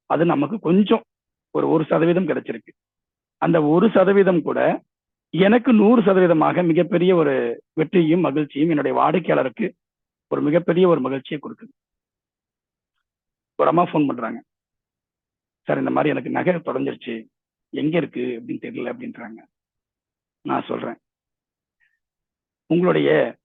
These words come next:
பீரோல மூணு அடுக்கு இருக்கும், மூணு அடுக்குல, மூணாவது அடுக்குல கீழே ஏதாவது ஒரு, அஹ், மஞ்சள் கலர் துணியோட அந்த கோல்டு வந்து உள்ள இருக்கு,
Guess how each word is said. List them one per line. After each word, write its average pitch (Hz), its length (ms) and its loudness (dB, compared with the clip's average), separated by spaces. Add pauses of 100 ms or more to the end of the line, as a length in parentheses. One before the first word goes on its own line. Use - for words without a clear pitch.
(300)
பீரோல 147 680 2
மூணு 180 360 2
அடுக்கு 180 240 2
இருக்கும், 123 440 -4 (500)
மூணு 180 420 2
அடுக்குல, 160 500 2
மூணாவது 180 480 4
அடுக்குல 127 460 -4 (420)
கீழே 156 560 2 (320)
ஏதாவது 196 680 4
ஒரு, 180 320 2 (920)
அஹ், 131 80 -2
மஞ்சள் 185 400 4
கலர் 196 200 4
துணியோட 165 600 4 (160)
அந்த 127 540 -2 (340)
கோல்டு 175 300 4
வந்து 143 500 0 (460)
உள்ள 165 200 0
இருக்கு, 127 420 -4